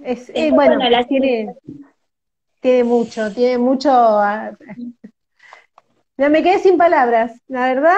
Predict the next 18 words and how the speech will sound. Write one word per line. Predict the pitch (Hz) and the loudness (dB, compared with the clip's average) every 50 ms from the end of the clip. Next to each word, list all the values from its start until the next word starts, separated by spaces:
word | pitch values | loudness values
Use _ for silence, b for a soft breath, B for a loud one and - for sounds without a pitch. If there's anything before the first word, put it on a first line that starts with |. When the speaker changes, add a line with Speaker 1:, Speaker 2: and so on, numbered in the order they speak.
| 453 480 415 320 | 0 -2 -2 -4
Speaker 1:
que, | 302 285 262 | -4 -4 -2
bueno, | 233 254 247 240 240 240 240 - | 0 0 0 0 -2 -6 -8 -8
es | 262 262 262 285 | -8 -6 -4 -2
una | 285 277 262 | -2 0 0
belleza. | 254 247 240 - 294 277 262 269 - 254 240 240 240 - _ _ _ _ _ _ _ _ _ _ _ _ _ _ _ _ _ _ _ _ _ _ _ _ _ _ _ - _ _ _ - | 0 0 -2 -2 -4 -6 -6 -4 -4 -4 -4 -4 -8 -16 _ _ _ _ _ _ _ _ _ _ _ _ _ _ _ _ _ _ _ _ _ _ _ _ _ _ _ -20 _ _ _ -2
En | 262 254 240 | -2 0 0
Speaker 2:
Bueno, | 233 | 2
Speaker 1:
todo | 285 - 285 - | 2 2 2 0
Speaker 2:
me | - 277 | 0 -2
alegro. | 262 233 208 202 240 | -2 -2 -2 -2 -4
Speaker 1:
sentido. | 220 208 208 202 196 - _ _ _ _ _ B B B B B _ _ _ _ _ _ _ _ _ _ _ _ _ _ _ _ _ _ _ _ _ _ _ _ _ _ _ _ _ _ _ _ _ _ _ _ _ _ _ _ _ _ _ _ _ _ | -6 -6 -6 -8 -10 -14 _ _ _ _ _ B B B B B _ _ _ _ _ _ _ _ _ _ _ _ _ _ _ _ _ _ _ _ _ _ _ _ _ _ _ _ _ _ _ _ _ _ _ _ _ _ _ _ _ _ _ _ _ _
Ahí | 240 233 240 254 247 | -2 0 2 2 2
dice, | 302 320 320 - 320 302 294 294 | 2 0 2 2 2 2 4 2
nos | 277 285 277 277 339 | 2 0 0 2 0
hizo | 330 339 339 | 0 2 2
acordar | 311 330 285 269 262 277 285 294 | 0 0 0 0 2 2 2 2
al | 285 269 254 - | 0 -2 -4 -4
Piqui | - 302 294 294 294 302 302 302 302 294 302 302 302 | -2 -2 -2 -2 -2 -4 -2 0 0 0 -2 -4 -6